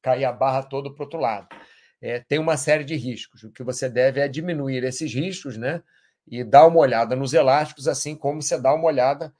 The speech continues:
nas anilhas também. Agora, se você pega um elástico que é super leve pra você e estica até não acaba mais,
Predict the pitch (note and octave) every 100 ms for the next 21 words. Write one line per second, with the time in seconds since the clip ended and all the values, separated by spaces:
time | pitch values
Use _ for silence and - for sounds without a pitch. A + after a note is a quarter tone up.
0 | _ _ _ A#2+ A#2+ B2 C#3+ D3 C3+ C#3
1 | D3 C#3 D3 A#2 G2 _ _ - B2+ C#3+
2 | C#3 F#3 F3+ G#3+ G#3+ F#3 E3+ D3+ B2+ A#2
3 | - G#2+ _ _ _ D3 C3+ - A3+ A3+
4 | D3 D3 E3+ E3 D3 E3 D#3+ D3 - C#3
5 | C3+ D#3 - - - G3+ G#3 E3 - D#3+
6 | D3+ C3 C#3 C3 B2 D#3 F3 B2